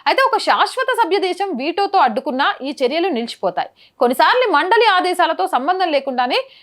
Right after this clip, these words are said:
కొన్ని శాశ్వత సభ్య దేశాలు చర్యలకు దిగుతుంటాయి. భారత్ శాశ్వత సభ్యత్వానికి అన్ని దేశాలు ఒప్పుకున్నా చైనా మాత్రం ఒప్పుకోవడం లేదు. ప్రపంచంలోనే అతిపెద్ద ప్రజాస్వామ్య దేశంతో పాటు అత్యధిక జనాభా ఉన్న భారత్కి వీటో హక్కు ఇవ్వడానికి నిరాకరిస్తుంది.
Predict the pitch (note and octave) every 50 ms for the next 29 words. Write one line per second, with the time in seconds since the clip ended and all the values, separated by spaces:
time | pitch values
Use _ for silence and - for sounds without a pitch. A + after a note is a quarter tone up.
0 | _ _ - G#4+ G#4+ A4+ A#4+ - - E4 A#3+ B3 G4 - - B4 B4 A#4 - G4
1 | D#4+ C4+ E4 C4+ D4+ C4 A#3+ C4 A#3+ C#4 G4 F#4+ - C4 A#3+ D4 D4+ E4 - G3
2 | G3+ G#3 G#3 F#3 G3 E3+ - - - - _ _ _ _ _ _ - E3+ B3 B3+
3 | D#4+ A4+ B4 - - - - D4 D4 F4+ F4+ F#4+ G4+ G4 F#4 D#4+ D4+ A#3+ A#3+ C4+
4 | B3 B3+ B3+ A#3+ A#3 A3+ - F4 D#4 C4 D4+ F4 - D#4 D#4 - C#4+ B3+ A#3+ G3+
5 | F#3+ - B3 G#3+ A3+ G#3 A3+ D4+ A4+ - - - - _ _ - G#4+ G#4 A4+ C5
6 | C#5 B4 F4 B3+ A3+ A#3 B3 E4+ F#4 A3+ B3+ A3+ A3 G#3 F#3+ F3+ E3+ E3 - -
7 | _ - G#3+ G#3+ - G#4+ A4 G4 G4+ E4+ D4+ D4+ E4 F4 D4 B3 A#3+ D#4 C4 -
8 | A#3 B3 C4 A#3 A#3 G#3+ C4 D4+ F#4 F4+ - F#4 F4+ E4+ D#4 C#4 A#3 A3+ - A#3+
9 | A3 G3+ G#3 F#3+ - F#3+ F#3 - F4 A#4+ - - - - - - - D#4 - -
10 | C#5 C5+ C5 A4+ G#4+ B3 C#4 C4 D4 D#4 C4 D#4 D4+ C#4 C4 C4 B3 A#3 F#3+ E3
11 | G3 A3 A#3 D4 F#4 F4+ - A4 A4 A#3+ A3+ D4 F#4+ F#4+ A#4+ A#4 F#4 F4 F4+ E4
12 | C#4+ A#3 A#3+ A3+ G#3+ G#3+ G#3+ F4 E4+ C#4 C4 C4+ C4 B3+ A#3 F#3 - - - F3
13 | F3 -